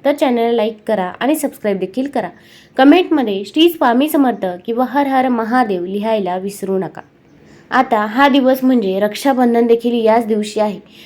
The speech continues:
तर या दिवशी आपण अंघोळ केल्यावरती काळ्या रंगाचे वस्त्र हे चुकूनही परिधान करायचे नाही, कारण की आपल्याला भावाचे औक्षण देखील करायचे असते. तसेच भगवान भोलेनाथांची पूजा देखील करायची आहे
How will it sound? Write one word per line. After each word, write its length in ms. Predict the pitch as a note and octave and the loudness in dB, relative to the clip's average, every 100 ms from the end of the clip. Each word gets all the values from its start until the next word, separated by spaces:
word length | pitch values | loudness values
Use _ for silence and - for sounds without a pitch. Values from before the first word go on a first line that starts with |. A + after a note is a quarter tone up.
| - | -2
तर 80 | C#4+ | 2
या 200 | D4+ D#4 | 4 4
दिवशी 420 | D4+ D#4 D#4 A#3+ A#3 | 2 2 0 -4 -6
आपण 340 | A#3+ A#3+ G#3 G#3 - - - | -8 -4 -2 -4 -8 -6 2
अंघोळ 300 | B3 B3+ C#4 | 4 4 4
केल्यावरती 680 | C#4 B3 A#3+ A3 - F#3 - | 4 4 4 2 0 -8 -2
काळ्या 260 | A#3+ A3 A#3 | 2 4 4
रंगाचे 380 | A#3 A3 A3 | 4 2 0
वस्त्र 360 | A#3 A#3+ A#3 F#3+ G3 B3+ | 2 0 -2 -8 -8 -6
हे 80 | |
चुकूनही 520 | B3 B3 A3+ A3+ A3 D4 | -4 -4 0 0 2 0
परिधान 460 | C#4+ A#3 A3 A3+ | 4 4 4 2
करायचे 380 | A#3 A3 G3+ A3 | 2 2 2 -2
नाही, 200 | G3+ F#3+ - - - - | -4 -6 -12 -20 -10 0
कारण 280 | C4 C#4 | 2 4
की 240 | C#4+ B3 A3+ | 2 -2 -4
आपल्याला 400 | A3+ A#3 G#3+ F#3+ | -4 -2 0 0
भावाचे 600 | G3 A3 A3 A3+ A3 G#3+ G#3 | -4 -2 0 0 -2 -6 -4
औक्षण 400 | A3 A3 C4 B3+ | -6 -2 0 0
देखील 300 | A#3+ C4 B3+ | 0 -2 -2
करायचे 440 | C4+ A3+ G3+ G#3+ | 2 2 2 0
असते. 340 | G#3 G#3 F3+ - - - C4+ | -2 -4 -10 -12 -20 -4 0
तसेच 320 | D4+ C#4+ C#4+ | 2 2 4
भगवान 440 | B3+ C4 C#4 D#4+ | 2 4 4 6
भोलेनाथांची 720 | D4+ C#4 C4 C4 C4 B3 A3+ | 4 2 2 0 0 -4 -6
पूजा 360 | A3+ B3 A3 A#3 | -4 0 2 4
देखील 300 | A3+ A3+ A#3+ | 2 0 -2
करायची 440 | C#4 A3+ G3 G3+ | 0 2 0 0
आहे 200 | F#3 F#3 | -4 -4